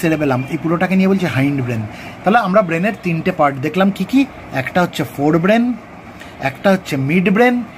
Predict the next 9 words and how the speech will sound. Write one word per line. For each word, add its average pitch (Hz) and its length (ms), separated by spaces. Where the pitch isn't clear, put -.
এবং 151 200
একটা 143 220
হচ্ছে 170 180
hind 131 420
brain। 107 200
একটা 131 280
হচ্ছে 180 220
four 175 220
brain, 233 260